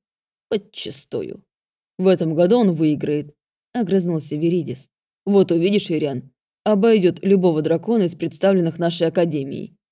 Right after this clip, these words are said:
«Простите, а разве это не международные турниры?» — уточнила я и посмотрела на обоих мужчин.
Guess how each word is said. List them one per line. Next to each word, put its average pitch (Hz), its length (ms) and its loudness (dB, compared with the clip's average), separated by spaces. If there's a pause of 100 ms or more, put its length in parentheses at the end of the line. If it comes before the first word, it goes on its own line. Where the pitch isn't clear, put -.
(180)
«Простите, 214 560 -6
а - 140 -4
разве 214 300 0
это 220 200 -2 (100)
не 233 220 4
международные 226 720 0
турниры?» — 285 600 -2 (380)
уточнила 254 560 -4
я 196 240 0
и - 140 -6
посмотрела 170 540 -4
на 165 160 -2
обоих 160 360 -4
мужчин. - 520 -8